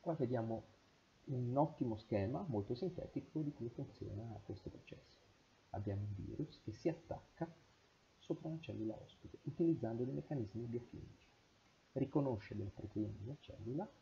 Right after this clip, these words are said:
il suo ospite, la sua cellula bersaglio, penetra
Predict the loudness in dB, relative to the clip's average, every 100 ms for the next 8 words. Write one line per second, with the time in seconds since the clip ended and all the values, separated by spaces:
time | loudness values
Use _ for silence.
0 | -20 -18 -14 -14 -4 -4 -4 -6 -2 -2
1 | -4 -10 -12 -10 -10 -4 -2 -2 -4 -2
2 | -4 -4 -10 -4 -4 -4 -12 -20 -20 -20
3 | -20 8 10 10 6 2 0